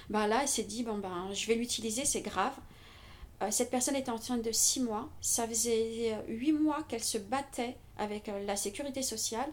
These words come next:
car on lui avait supprimé l'aide médicale de l'État qui lui permet de se faire soigner pour elle et ses enfants gratuitement. Son mari fait des ménages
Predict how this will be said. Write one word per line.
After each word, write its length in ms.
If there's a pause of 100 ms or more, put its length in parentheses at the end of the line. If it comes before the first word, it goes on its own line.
(960)
car 180
on 20
lui 120
avait 140
supprimé 560
l'aide 200
médicale 480
de 80
l'État 360 (120)
qui 100
lui 140
permet 260
de 60
se 80
faire 200
soigner 540
pour 180
elle 160
et 40
ses 240
enfants 200
gratuitement. 540 (720)
Son 200
mari 280
fait 260
des 120
ménages 580